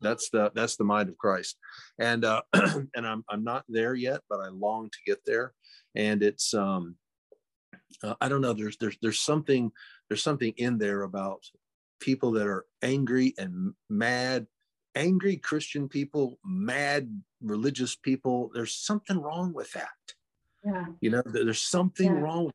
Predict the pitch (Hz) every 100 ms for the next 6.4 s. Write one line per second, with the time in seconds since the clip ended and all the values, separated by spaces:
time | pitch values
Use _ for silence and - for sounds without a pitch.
0 | _ 107 123 143 160 110 110 123 127 135
1 | - _ 120 135 113 101 107 110 113 113
2 | 101 90 104 107 101 - 107 101 98 98
3 | 95 95 90 139 147 135 131 127 117 95
4 | 117 104 95 87 - 92 85 110 110 104
5 | 104 104 - 107 98 85 - - 147 151
6 | - 110 90 -